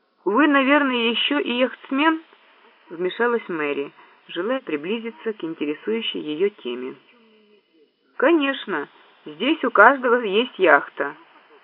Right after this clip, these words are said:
А у вас разве нет? Вам известно, что я возглавляю местный яхт-клуб?» «А какая у вас яхта?» сахарным голосом спросила Мэри, стараясь выглядеть наивной и невинной девочкой.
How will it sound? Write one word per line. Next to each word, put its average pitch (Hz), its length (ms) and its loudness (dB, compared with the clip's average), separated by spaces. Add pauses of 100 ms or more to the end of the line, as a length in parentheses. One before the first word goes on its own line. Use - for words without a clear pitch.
(100)
А 220 140 10
у 262 60 8
вас 180 280 6
разве 214 360 0
нет? 214 280 -2 (1300)
Вам 254 280 2
известно, 247 540 2
что - 160 2
я 233 140 10
возглавляю 226 640 6
местный 226 400 0
яхт-клуб?» 170 540 0 (1600)
«А 208 120 6
какая 311 400 6
у - 20 4
вас 285 240 6
яхта?» 147 560 0 (1040)
сахарным 170 500 -2
голосом 240 460 0
спросила 226 420 -2
Мэри, 135 380 -6 (580)
стараясь 226 380 4
выглядеть 208 540 -4
наивной 214 540 -4
и 156 60 -10
невинной 180 440 -4
девочкой. 139 600 -6